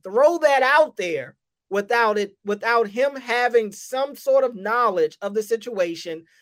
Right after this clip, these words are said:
that Ronnie is good enough to get out there and he's close enough to playing. He's not just gonna throw, "Oh yeah, we may see him tomorrow," out there if he truly didn't believe that. So the fact that we didn't see Stanley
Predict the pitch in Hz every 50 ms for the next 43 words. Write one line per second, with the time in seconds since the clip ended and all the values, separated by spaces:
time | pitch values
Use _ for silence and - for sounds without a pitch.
0 | _ - 180 202 196 185 180 - - 160 180 196 208 214 214 208 202 202 202 -
1 | 202 196 170 156 - 143 - 196 208 226 240 240 254 254 240 220 226 214 202 _
2 | _ _ _ _ - - 233 196 160 160 214 233 226 220 208 208 208 202 208 220
3 | 202 202 202 202 202 208 202 185 180 220 233 214 - - - - 214 220 214 208
4 | - 202 190 180 175 170 170 165 _ _ _ _ _ - 269 226 - _ 226 247
5 | 240 202 160 143 175 214 240 208 226 269 262 254 220 233 202 226 240 226 196 165
6 | _ 208 208 233 240 226 208 185 - 196 202 196 196 214 196 170 170 208 202 175
7 | 165 175 196 202 208 208 202 196 - - 208 190 185 196 190 175 165 - - 147
8 | 151 170 190 220 220 190 170 160 151 147 143 143 _ _ _ _ _ _ _ _
9 | _ _ - 185 196 202 220 208 208 196 180 170 160 - 190 180 _ 214 208 202
10 | - - - 233 233 226 208 185 160 147 202 208 - 180 165 139 160 147 147 170
11 | 196 202 180 156 143 147 143 151 - 202 196 - - - 254 320 381 - - 240
12 | 220 233 220 151 - - - 220 233 233 233 220 - - 220 220 220 214 202 -
13 | - - 233 226 226 226 220 220 220 220 214